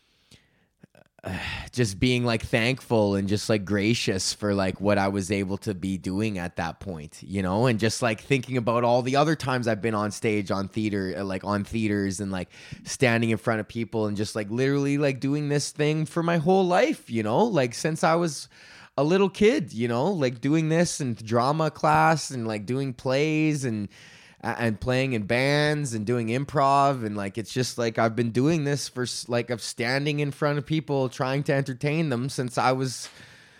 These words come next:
you know, <laughs> the Sausage Boy at, you know, Edmonton Fringe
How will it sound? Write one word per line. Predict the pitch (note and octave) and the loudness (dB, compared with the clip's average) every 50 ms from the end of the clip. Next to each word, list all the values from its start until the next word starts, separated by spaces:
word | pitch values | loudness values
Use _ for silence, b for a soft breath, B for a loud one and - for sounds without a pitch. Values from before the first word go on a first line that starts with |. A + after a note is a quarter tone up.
| B B B B B B B | B B B B B B B
you | B2 C3 C3+ | 0 0 2
know, | A2+ G#2+ A#2 C#3 C#3+ C3+ - - - _ - | 2 2 0 0 -2 -4 -6 -12 -18 _ -18
<laughs> | - - - A#2 - - - - - C5 - - - - - - - - - - - - C4 A3+ - - A#3+ G#3+ - - A3+ F#3+ - B B B B B B B - | -10 -4 0 0 0 0 0 -4 -6 -6 -4 -4 -6 -6 -6 -8 -10 -10 -12 -14 0 4 4 4 4 4 2 2 2 0 -2 -4 -4 B B B B B B B -2
the | D3+ D3 | -2 0
Sausage | B2+ - E3+ E3 F#3 E3 F#3 F#3+ E3 D#3+ | 2 4 6 6 6 6 4 0 0 2
Boy | C#3+ D#3 D3 C#3 C3 B2 A#2 A2+ A2+ | 2 4 6 6 6 6 4 2 2
at, | A2 A#2 A#2+ A#2+ A#2+ A#2+ A#2 A2+ G#2+ A#2+ A#2 A2 | 2 2 2 2 2 2 -2 -4 -8 -8 -8 -6
you | B2+ D3 C#3+ | -4 -2 0
know, | A#2+ A#2 B2+ C#3 C#3 | 2 2 2 2 4
Edmonton | B2+ B2 C3 C#3 C#3+ C#3+ B2+ D3+ D3+ C3+ | 4 4 2 2 0 -2 -2 -2 -2 -2
Fringe | A#2+ D#3 D#3 E3+ F#3 F3+ D#3+ C3 A2+ - - - | 0 0 2 2 2 2 0 -2 -4 -8 -12 -16